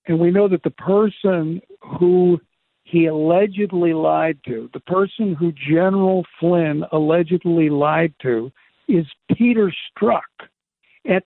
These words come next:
the center of the cabal. And, and the judge, I'm sure, knows a lot more than we are seeing in the public. But look, if, if we look at, we back up and kind of look at how this relates to the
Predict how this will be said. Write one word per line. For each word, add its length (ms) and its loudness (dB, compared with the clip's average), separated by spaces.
the 120 0
center 500 0
of 140 -2
the 80 -2
cabal. 800 -2
And, 340 2
and 200 0
the 40 0
judge, 440 -2
I'm 180 -6
sure, 240 0
knows 420 0
a 80 2
lot 540 0
more 540 -2
than 260 0
we 300 2
are 240 -2
seeing 260 -2
in 80 -6
the 80 -10
public. 380 -4
But 140 0
look, 240 0
if, 220 -2
if 140 0
we 200 2
look 460 0
at, 300 -6
we 60 -6
back 420 -2
up 260 0
and 200 -6
kind 340 -4
of 100 -6
look 220 -2
at 100 -2
how 300 0
this 160 0
relates 520 -2
to 100 0
the 160 -2